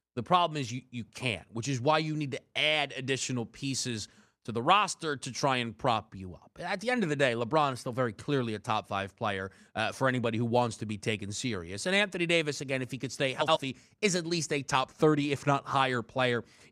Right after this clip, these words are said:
in the N B A. It's about availability, which is the biggest question mark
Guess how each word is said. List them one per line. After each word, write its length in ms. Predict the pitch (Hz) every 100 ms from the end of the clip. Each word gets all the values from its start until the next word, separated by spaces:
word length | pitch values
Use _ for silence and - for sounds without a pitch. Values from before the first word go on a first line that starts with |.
| -
in 120 | 143
the 140 | 135
N 220 | 127 120 110
B 200 | 123 156
A. 280 | 117 110 - -
It's 180 | 165
about 420 | 165 131 160 165 156
availability, 840 | 139 143 135 127 120 139 117 107
which 200 | 113 113
is 100 | 110
the 80 | 120
biggest 480 | 104 151 139 135 -
question 380 | 123 - 117
mark 240 | 110 110